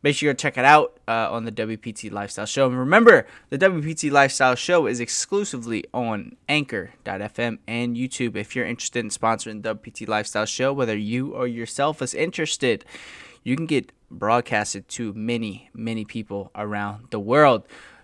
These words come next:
Email W P T lifestyle at gmail dot com to be a sponsor of our show. Now, today, uh, you know, we, t-, we talked about on Monday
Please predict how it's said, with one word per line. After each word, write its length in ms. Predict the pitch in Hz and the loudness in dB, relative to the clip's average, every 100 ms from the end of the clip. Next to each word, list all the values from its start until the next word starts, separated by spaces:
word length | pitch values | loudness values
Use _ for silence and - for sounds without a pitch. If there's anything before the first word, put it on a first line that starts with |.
| - - | -20 -4
Email 280 | 143 135 127 | 2 4 6
W 180 | 127 120 | 4 2
P 140 | 123 | -2
T 160 | - 123 | -8 0
lifestyle 420 | 113 110 110 107 | 0 0 -2 -4
at 80 | 107 | -4
gmail 340 | 113 107 104 | -6 -4 -6
dot 200 | 90 110 | -8 -10
com 380 | - 143 175 208 _ | 0 0 0 -6 _
to 100 | - | -14
be 340 | 101 101 110 - | -10 -8 -8 -6
a 240 | 107 107 | -4 -2
sponsor 640 | 104 - 147 143 - 107 - - | -4 4 4 4 0 -6 -8 -8
of 220 | 110 110 | -8 -6
our 180 | - 104 | -6 -6
show. 380 | - - 196 180 | -4 4 8 8
Now, 160 | 147 143 | 8 2
today, 540 | 156 147 196 208 190 - - - - _ _ _ - | 2 8 10 10 6 0 -20 -20 -20 _ _ _ 2
uh, 400 | 175 185 180 170 | 6 8 8 6
you 120 | 190 | 4
know, 120 | 196 | 4
we, 120 | 202 214 | 4 2
t-, 80 | |
we 160 | 208 220 | 2 6
talked 300 | 240 247 247 | 10 10 10
about 180 | 233 240 | 10 10
on 120 | 220 | 10
Monday 520 | 190 180 160 165 240 | 8 8 8 6 2